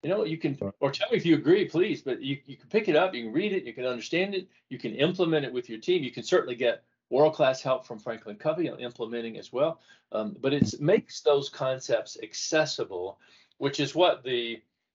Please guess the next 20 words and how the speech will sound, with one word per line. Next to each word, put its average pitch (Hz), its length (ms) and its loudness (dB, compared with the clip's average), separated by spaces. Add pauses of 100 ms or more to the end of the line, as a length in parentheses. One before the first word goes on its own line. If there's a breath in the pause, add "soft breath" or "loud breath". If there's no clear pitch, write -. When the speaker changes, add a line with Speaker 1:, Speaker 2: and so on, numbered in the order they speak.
(320)
Speaker 1:
more 131 320 -2
intellectual 143 540 2
books 110 360 -4
don't 110 240 -6
seem 110 320 -10
to 98 80 -14
do. 95 320 -8 (140)
You 104 100 -14
know, 101 340 -8
they 95 120 -8
seem 113 200 -8
to 101 80 0
all 110 220 4
want 104 160 -2
to 98 100 -10
talk 104 200 -2
about - 220 -4
strategy. 110 340 -2
But 120 160 4
I, - 120 4